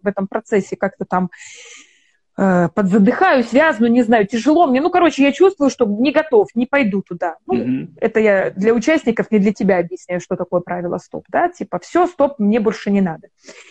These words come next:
Speaker 1: Вот, это правило вну-, вводится как од-, одно из основных правил регуляции процесса. А в одной группе у нас был такой участник,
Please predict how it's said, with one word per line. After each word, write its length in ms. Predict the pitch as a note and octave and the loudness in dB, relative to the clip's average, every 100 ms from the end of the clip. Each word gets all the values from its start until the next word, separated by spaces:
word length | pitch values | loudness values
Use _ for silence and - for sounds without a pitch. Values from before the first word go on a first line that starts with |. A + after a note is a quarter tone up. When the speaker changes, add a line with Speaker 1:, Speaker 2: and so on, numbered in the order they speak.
| - | -10
Speaker 1:
Вот, 200 | F3 E3+ | -2 0
это 140 | B3 D#4+ | 0 -2
правило 380 | E4 D#4 D4+ | -2 0 2
вну-, 340 | B3 B3 A3+ G3+ F#3+ - | 2 0 -2 -6 -10 -8
вводится 400 | B3 D#4+ D4 - | -2 0 0 -2
как 200 | B3 A#3 | -4 -2
од-, 120 | - G3 | -4 -2
одно 340 | G#3+ G#3 A3+ | -2 0 0
из 160 | C#4 A3+ | 0 0
основных 520 | A#3+ C4 C4 C4 A3+ | 0 -2 -2 0 0
правил 360 | - A#3+ D4+ C4 | -2 -2 0 0
регуляции 600 | G3 F3+ G3+ A3 A#3 - | 0 0 0 0 -4 -6
процесса. 580 | F#3+ G3 - F3 E3 - - - - - | -6 -6 -6 -8 -8 -16 -20 -20 -20 -10
А 140 | - G3 | -2 0
в 60 | |
одной 280 | G3 F#3 A3+ | 0 2 2
группе 340 | G3 B3+ F4 C4+ | 4 2 2 2
у 60 | |
нас 180 | G#3+ G#3+ | 2 0
был 120 | F3+ | 0
такой 300 | A3 A#3 G#3+ | -2 0 0
участник, 560 | G3 - D4+ F4 G#3+ - | 0 0 0 0 -4 -6